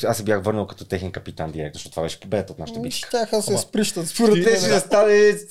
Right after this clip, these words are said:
Speaker 3: То малко
Speaker 1: скандално.
Speaker 3: се видя, защото ти, нали, от четворката се върна първи, Гената не знам защо изостана отзад нарочно или не.
Speaker 1: Да,
Speaker 3: И
Speaker 1: да,
Speaker 3: техните
Speaker 1: да.
Speaker 3: физиономи звезди беше.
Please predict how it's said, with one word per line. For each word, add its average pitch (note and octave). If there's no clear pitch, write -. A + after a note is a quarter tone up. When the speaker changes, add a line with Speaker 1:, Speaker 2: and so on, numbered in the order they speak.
Speaker 3:
То D3+
малко D3
Speaker 1:
скандално. D3+
Speaker 3:
се F3+
видя, C3
защото D#3+
ти, F3+
нали, E3+
от F3+
четворката E3
се D#3+
върна F3+
първи, F3
Гената E3+
не D#3+
знам D#3+
защо D#3+
изостана C#3
отзад B2+
нарочно A#2+
или G#2+
не. A#2
Speaker 1:
Да, B2+
Speaker 3:
И F#3+
Speaker 1:
да, F#3+
Speaker 3:
техните F3
Speaker 1:
да. E3+
Speaker 3:
физиономи D#3
звезди D3+
беше. C#3